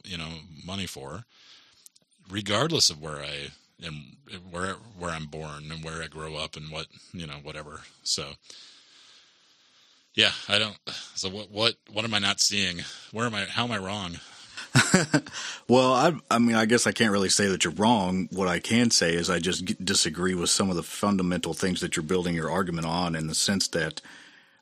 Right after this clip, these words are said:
Speaker 2: um, for starters, e-, we're pro-, we're posing issues, right? That people are poor and they can't afford things, blah, blah, blah. And then we're saying, "Well, the solution to this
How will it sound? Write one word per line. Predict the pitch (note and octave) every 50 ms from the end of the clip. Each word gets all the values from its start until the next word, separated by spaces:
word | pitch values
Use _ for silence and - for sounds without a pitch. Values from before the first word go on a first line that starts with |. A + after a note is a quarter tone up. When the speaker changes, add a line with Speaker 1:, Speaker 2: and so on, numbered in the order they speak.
| _ -
Speaker 2:
um, | G2 F#2 F2 E2 D#2 D2+ - _ -
for | - - - G2
starters, | - - - G2+ G#2 G2 F#2+ F2 E2 - - -
e-, | G#3+ - - _ _ _ _ _ _ _ _ _ - F#2 F2+ -
we're | - G#2+ G#2 G#2 F#2+
pro-, | - - - - C3 C3+ C#3 -
we're | F#2 F#2+ G2+ G2
posing | - - - C#3+ D3 C3 A2+ A2+ G2 F#2 F2 - - _ -
issues, | - F#2 - - - D2 C#2+ - - - _ _ _ -
right? | F2 E2 D#2+ E2+ E2+ - - - - _ _ _ _ _ _ - -
That | F#2 F2+ E2+ D#2 - - - - - - - - _ _ _ _ -
people | - A2+ G2+ - G2 F2
are | D#2+
poor | - - G#2+ G2 F#2+ F#2 F#2 F#2 F#2+ F2+ - - - - - _ _ _ -
and | - F#2 E2+ E2 E2 D#2+
they | E2 D#2+
can't | - G#2+ F#2+ E2+
afford | D#2+ - G2 F#2 E2+ D#2+
things, | F2 E2 E2 D#2+ D#2
blah, | - F2 E2
blah, | D#2 D#2 D2+
blah. | B1+ D#2+ D2+ C#2 C2 - _ _ _ _ _ _ _ _ _ _ _ _ _ _ _ _ _ _ -
And | G2+ G#2 G#2+ G#2+ G#2+ A2+
then | C3 D#3 E3+
we're | D#3+ C3 G#2+
saying, | - - - - D3+ D3+ A#2 F#2+ F2+ F2 F2 E2+ F2+ - _ _ _ _ _ _ _ _ _ _ _ _ -
"Well, | - G#2+ A2+ A#2 A2+
the | G#2+ F#2+ G#2
solution | - - - - G#2 F#2+ F#2+ C3 F#3 G3+ - - F#2+ E2
to | - -
this | D2 C#2 - - - - - - -